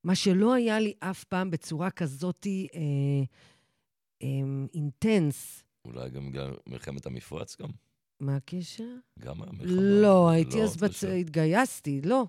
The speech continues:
Speaker 1: מהתקופה הזאת אין לי. אני מדברת לך על, על ה-, על התיכון, על הפרי לאב. אולי, יכול להיות שזה בגלל מה שהיה בנובה. לא יודעת. אני לא יודעת להגיד לך. לא יודעת. אבל
Speaker 2: אבל,
Speaker 1: זה ממש,
Speaker 2: אבל
Speaker 1: אני לפעמים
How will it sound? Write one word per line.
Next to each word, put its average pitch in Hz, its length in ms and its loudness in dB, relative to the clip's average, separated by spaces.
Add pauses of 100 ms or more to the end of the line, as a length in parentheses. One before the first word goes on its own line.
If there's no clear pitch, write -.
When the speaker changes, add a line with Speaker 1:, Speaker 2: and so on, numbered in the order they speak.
(140)
Speaker 1:
מהתקופה 160 500 -6
הזאת 202 300 -4
אין 190 240 -4
לי. 135 120 -2
אני - 20 -6
מדברת 185 360 -2
לך - 100 -2
על, 240 140 4
על 160 180 2
ה-, 151 240 -2
על 147 80 -2
התיכון, 196 540 -2
על 151 140 2
הפרי 208 340 -2
לאב. 185 380 4 (720)
אולי, 226 280 4 (840)
יכול 160 120 -4
להיות 139 100 -6
שזה 135 200 -4
בגלל 131 280 0
מה 135 100 -2
שהיה 127 240 -4
בנובה. 123 400 -6 (260)
לא 165 100 0
יודעת. 135 540 -2 (520)
אני 175 180 2
לא 175 60 4
יודעת 147 240 0
להגיד 113 240 -10
לך. 117 200 -10 (1500)
לא 277 80 6
יודעת. 247 480 2
אבל 175 100 -2
Speaker 2:
אבל, 185 100 4
Speaker 1:
זה 170 160 0
ממש, 196 400 0
Speaker 2:
אבל 240 80 0
Speaker 1:
אני 185 140 0
לפעמים 180 320 0